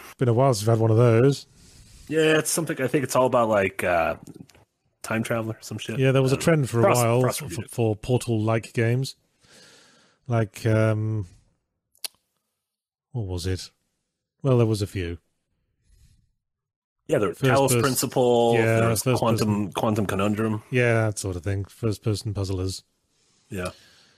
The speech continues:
Speaker 1: Cage Monster gives a hundred and twenty-five M X dollars, Mexican possibly, to say, "Have not played God of War twenty eighteen," in all caps.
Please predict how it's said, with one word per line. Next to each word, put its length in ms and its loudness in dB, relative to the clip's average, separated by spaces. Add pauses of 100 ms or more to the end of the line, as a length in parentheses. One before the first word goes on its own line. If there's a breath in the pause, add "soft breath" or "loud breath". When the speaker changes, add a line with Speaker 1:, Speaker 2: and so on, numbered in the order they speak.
(160 soft breath)
Speaker 1:
Cage 400 2
Monster 500 2
gives 220 2
a 80 2
hundred 220 0
and 80 -4
twenty-five 680 2
M 300 0
X 320 -4
dollars, 680 0
Mexican 680 -2
possibly, 600 2
to 120 -4
say, 300 4
"Have 360 0
not 280 2
played 300 4
God 140 4
of 140 2
War 160 6
twenty 260 4
eighteen," 480 4
in 160 0
all 160 2
caps. 420 -2